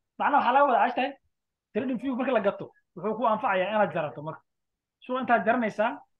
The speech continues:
intaad jarato, waxaa leedahay suuqa intuu aadayaa marka. Maxaa abalaa garanaysaa marka? Preview last season, soo kan ma ahan hadda. Alaalay.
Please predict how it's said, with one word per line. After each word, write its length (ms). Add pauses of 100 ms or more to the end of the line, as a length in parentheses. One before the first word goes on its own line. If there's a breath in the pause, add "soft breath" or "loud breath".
intaad 240
jarato, 220
waxaa 140
leedahay 180
suuqa 180
intuu 200
aadayaa 320
marka. 160 (1400)
Maxaa 260
abalaa 260
garanaysaa 380
marka? 200 (580)
Preview 460 (100)
last 440
season, 380
soo 200
kan 160
ma 140
ahan 140
hadda. 180 (200)
Alaalay. 340